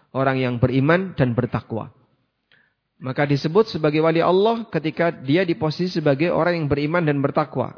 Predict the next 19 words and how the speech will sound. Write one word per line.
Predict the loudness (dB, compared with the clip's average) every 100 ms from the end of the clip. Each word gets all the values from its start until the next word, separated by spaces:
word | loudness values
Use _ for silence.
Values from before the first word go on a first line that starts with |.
| -8
Nah, | -8
saat | -4 0 0 -2
kejadian | -2 0 0 0
luar | 0 0
biasa | 2 0 0 0
itu | -2 -2 -4 -6 -20 _ -4
dialami | 0 2 2 2 2
oleh | 2
orang | 2 2 0
yang | 0
beriman | 0 0 2
dan | 0
bertakwa, | 0 -2 -2 -2 -4 -4 -12 _ -20 _
barulah | -2 2 4 2 -2
memenuhi | -4 -2 0 0
syarat | 0 0 0 0
untuk | -2
disebut | 0 0 2 0 0 -8 _ _ -6
karomah. | -2 -2 -4 -8